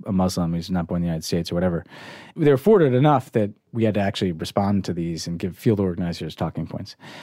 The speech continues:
Then Sarah Palin is, like, that forwarded email as the vice presidential nominee, and then the Tea Party, and then the birther movement, and then all the conspiracy theories, Benghazi, which I had to live through, and, and the rest of it, right? And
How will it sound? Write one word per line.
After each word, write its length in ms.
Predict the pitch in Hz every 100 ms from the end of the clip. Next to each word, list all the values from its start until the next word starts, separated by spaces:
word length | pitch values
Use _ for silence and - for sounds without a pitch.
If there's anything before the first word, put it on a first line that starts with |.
| - -
Then 240 | 127 185 220
Sarah 240 | - 262
Palin 360 | 202 180 185 160
is, 120 | 120
like, 140 | 113
that 200 | 131 127
forwarded 300 | - 123 104
email 200 | 117 107
as 120 | 92 -
the 60 |
vice 180 | 92 95
presidential 380 | - 95 - 87
nominee, 340 | 82 - 80 - - -
and 120 | 131
then 100 | 156
the 80 | 147
Tea 160 | -
Party, 340 | 120 85 78 78
and 140 | 123
then 80 | 139
the 80 | 143
birther 260 | 113 95 95
movement, 340 | 82 78 67 -
and 140 | 120
then 320 | 135 135 131 127 - -
all 220 | 123 127
the 40 | 127
conspiracy 580 | 123 107 - 98 - 85
theories, 420 | 80 69 73 -
Benghazi, 640 | 92 110 123 117 110 98
which 180 | 90 90
I 80 | 101
had 120 | 95
to 60 | 98
live 180 | 92
through, 220 | - 85 80
and, 160 | 85 -
and 100 | 95
the 80 |
rest 260 | 90 87 -
of 60 | 76
it, 160 | 62
right? 220 | 110 101
And 160 | 98 92